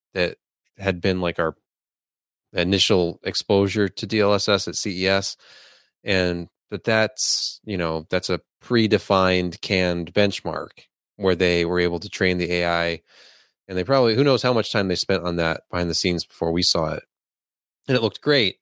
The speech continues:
But then these other games where you have more freedom of movement and, uh,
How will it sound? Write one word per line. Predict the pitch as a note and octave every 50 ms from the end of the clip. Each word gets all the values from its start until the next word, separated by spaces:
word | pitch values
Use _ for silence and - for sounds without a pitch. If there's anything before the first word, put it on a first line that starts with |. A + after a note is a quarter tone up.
| _
But | G#2+ G#2+ G#2 -
then | B2 A2+ G#2+ G#2+ G#2 -
these | A2+ A2 G2+ B2
other | A#2+ A2 G#2+
games | G2 A2 A2+ A2+ A2+ G#2 G2 -
where | G2+ F#2+
you | F#2 F#2 F#2
have | F#2 F2+ F2
more | F2 E2+ D#2+
freedom | - - C#3+ C#3+ C3 C3 A#2+ A2+
of | G2 G2
movement | A2 A2 G#2+ G2+ G#2 G2+ G2 - -
and, | F#2+ F2+ F2 E2+ E2+ E2 E2 F2
uh, | F2